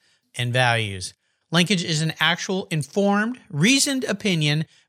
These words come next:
based on first-hand experiences. A talented Linkage team covers the automotive world,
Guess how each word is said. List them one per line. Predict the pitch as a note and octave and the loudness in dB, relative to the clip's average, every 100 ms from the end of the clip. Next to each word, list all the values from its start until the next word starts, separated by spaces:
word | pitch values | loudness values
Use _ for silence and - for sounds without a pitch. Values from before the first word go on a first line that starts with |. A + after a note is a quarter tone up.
| - | -2
based | C#3 D3 C#3 | 2 2 2
on | C#3 A#2+ | -2 -4
first-hand | - - C3+ C#3 - - A#2 A2 G#2+ | -8 -4 -4 -4 -8 -12 -8 -6 -6
experiences. | G#2+ - - C3 A#2+ A2 G#2 - - - - - | -8 -12 -4 -2 -2 -4 -8 -12 -14 -14 -6 -4
A | |
talented | F3+ - G3+ A#3+ A#3 B3 | -2 0 2 2 0 0
Linkage | G#3 A3 A#3 B3+ - | 0 0 -2 -8 -4
team | F#3+ D3 C3 D3+ - _ _ | 0 0 0 -4 -10 _ _
covers | - C#3 D#3+ D#3+ | -4 -2 0 -2
the | E3 | 2
automotive | D#3 D#3+ D#3 D#3 C#3 | 4 4 4 2 2
world, | C#3 F3+ A#3+ D4+ | 4 4 4 0